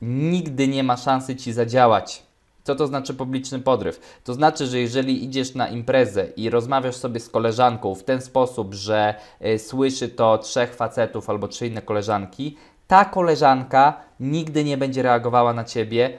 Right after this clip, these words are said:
tak, jakby zareagowała, gdybyście byli sam na sam. I w drugą stronę działa to tak samo. Jeżeli podrywasz faceta jako kobieta w pracy przy jego kolegach,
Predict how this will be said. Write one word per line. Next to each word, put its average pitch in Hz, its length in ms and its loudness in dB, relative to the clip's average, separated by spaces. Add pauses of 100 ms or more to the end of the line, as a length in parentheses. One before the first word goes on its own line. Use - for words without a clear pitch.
(120)
tak, 135 160 2
jakby 131 260 -2
zareagowała, 120 600 4
gdybyście 113 380 -6
byli 104 180 -4
sam 101 220 -4
na 98 80 -6
sam. 90 260 -8 (260)
I 135 100 -6
w 139 80 -8
drugą 196 420 2
stronę 170 360 0
działa 151 220 4
to 151 100 0
tak 147 200 -2
samo. 151 400 2 (200)
Jeżeli 135 300 -2
podrywasz 147 520 0
faceta 147 360 2
jako 131 220 -2
kobieta 127 400 -2
w - 80 -14
pracy 120 540 2 (280)
przy 123 460 0
jego 131 280 2
kolegach, 117 640 2